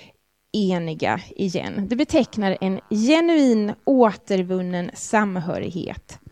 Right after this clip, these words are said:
Och inte bara att tvisten, osämjan upphör, utan det kan också ge tillfälle till en u-, återupprättad heder. Och det handlar inte bara om att få ordning på det som har hänt bakåt,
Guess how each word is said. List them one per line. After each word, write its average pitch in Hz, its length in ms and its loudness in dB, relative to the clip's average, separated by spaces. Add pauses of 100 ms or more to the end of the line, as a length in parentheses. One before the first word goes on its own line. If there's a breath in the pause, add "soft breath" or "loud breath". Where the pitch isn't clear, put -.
(260 loud breath)
Och - 200 0
inte 240 260 2
bara 302 180 6
att 254 120 0
tvisten, 202 640 -4
osämjan 180 800 -4 (200)
upphör, 254 760 0
utan - 320 -6
det 190 100 -6
kan 214 200 -6
också - 260 -10
ge 190 140 -4
tillfälle 208 920 -6 (440 soft breath)
till 202 180 -4
en 190 140 -4 (100)
u-, 226 120 0 (180)
återupprättad 175 1080 -2 (100)
heder. 208 800 2 (1080 loud breath)
Och - 100 0
det 220 60 8
handlar 240 400 6
inte 302 480 4
bara 302 200 8
om 214 120 4
att 202 100 0
få - 120 -6
ordning 202 420 2
på - 160 -2
det 180 160 2
som 190 280 -2
har 175 160 0
hänt 320 640 0
bakåt, 220 640 2